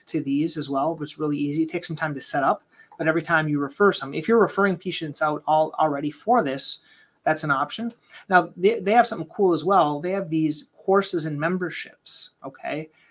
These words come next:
This is kinda cool. So it's a, a foot function membership. Basically, it's a membership program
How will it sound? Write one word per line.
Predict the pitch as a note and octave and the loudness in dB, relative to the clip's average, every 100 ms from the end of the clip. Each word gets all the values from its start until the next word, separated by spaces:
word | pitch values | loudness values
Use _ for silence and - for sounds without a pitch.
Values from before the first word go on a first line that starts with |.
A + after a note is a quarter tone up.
| _ | _
This | G#3 A#3+ | -4 -4
is | - | 0
kinda | G#3+ - | -2 -2
cool. | - D#3 - | -2 -4 -2
So | - F3+ | -2 -2
it's | F3 | 0
a, | D3+ - | -2 -4
a | |
foot | - - A#3 | -10 -4 -2
function | - G3 F#3 - D#3 | 0 -2 0 -4 -4
membership. | D#3 D#3+ C3+ - C#3+ | -2 -2 -4 -6 -4
Basically, | F3+ G3 A3+ - E3 | -4 -2 -4 0 0
it's | D#3 | 0
a | D#3 | -4
membership | D3 D#3+ F#3+ F#3 - D3+ - | -2 -2 0 0 -2 -10 -6
program | A3 A3+ F3+ C#3 C3+ C3+ D3 | 0 2 2 -2 -2 -6 -8